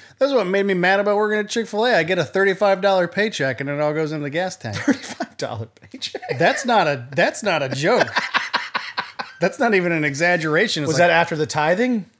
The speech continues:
Speaker 2: What is that, uh,
Speaker 1: You know, you, you know, I, I'd have to go back and, and really research it. I would not be surprised if they held out ten percent for you. What's funny is after I left Chick-fil-A, same, same parking lot, went to work for Hobby Lobby.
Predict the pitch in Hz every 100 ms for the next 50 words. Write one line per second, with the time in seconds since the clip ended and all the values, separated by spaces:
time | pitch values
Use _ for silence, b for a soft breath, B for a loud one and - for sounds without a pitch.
0 | - 165 156 151 156 147 156 143 131 127
1 | 147 143 156 151 175 208 180 151 160 156
2 | 147 160 170 - _ - 151 196 196 151
3 | 160 151 147 139 131 131 165 135 139 151
4 | 135 143 135 131 110 117 143 151 147 135
5 | 131 110 113 123 117 98 104 120 120 120
6 | 117 - 123 113 104 120 117 - 127 107
7 | 98 104 _ _ b b b b b b
8 | 165 165 247 226 160 180 180 160 156 170
9 | 170 - 151 151 170 190 _ - 170 185
10 | 202 - - 180 190 190 190 185 170 165
11 | 160 - - 160 165 143 156 - 117 160
12 | 156 127 98 101 135